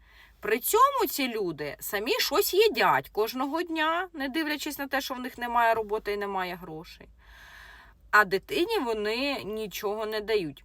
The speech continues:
До речі, законодавством передбачена і натуральна форма сплати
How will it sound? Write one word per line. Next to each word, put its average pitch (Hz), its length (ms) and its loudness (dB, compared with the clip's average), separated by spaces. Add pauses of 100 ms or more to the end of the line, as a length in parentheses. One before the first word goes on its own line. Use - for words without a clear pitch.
(120)
До 185 220 2
речі, 233 480 2 (220)
законодавством 311 840 4
передбачена 220 880 2 (120)
і 359 120 4
натуральна 453 800 6
форма 156 440 -4
сплати 151 540 -4